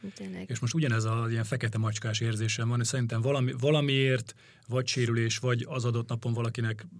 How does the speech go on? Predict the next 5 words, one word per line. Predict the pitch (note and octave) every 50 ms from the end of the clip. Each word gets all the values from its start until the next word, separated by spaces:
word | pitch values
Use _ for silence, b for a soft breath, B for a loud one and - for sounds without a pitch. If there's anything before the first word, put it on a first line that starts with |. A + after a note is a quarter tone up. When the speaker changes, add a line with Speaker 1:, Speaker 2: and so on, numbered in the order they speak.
| - - G#3 - - G3 G3
Speaker 2:
lesz | D3+ - C3+ B2+ A#2+ -
napja | - B2 A#2+ A#2 A#2+ A#2+ A#2
és | A2+ A2 - - E3 D3+
bombaformája | C3 B2 A#2 B2 B2 A#2 - C3 B2+ C3 B2+ C3
lesz, | C3+ C3+ C#3 C3 -